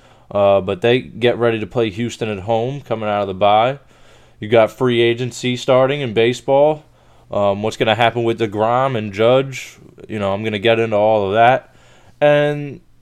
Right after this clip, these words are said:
the Knicks might be the most inferior, inferior, I can't even talk. Frustrating. I'm just gonna say frustrating. Frustrating team in the league. Uh, I mean, obviously I'm biased on that 'cause I'm a Knicks fan, but it's just,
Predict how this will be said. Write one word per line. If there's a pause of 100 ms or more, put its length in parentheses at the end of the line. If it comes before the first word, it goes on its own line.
(760)
the
Knicks (360)
might
be
the
most (340)
inferior,
inferior, (240)
I
can't
even
talk.
Frustrating.
I'm
just
gonna
say
frustrating. (220)
Frustrating
team (960)
in
the
league. (920)
Uh, (420)
I
mean, (140)
obviously
I'm
biased
on
that
'cause
I'm
a
Knicks
fan,
but
it's
just,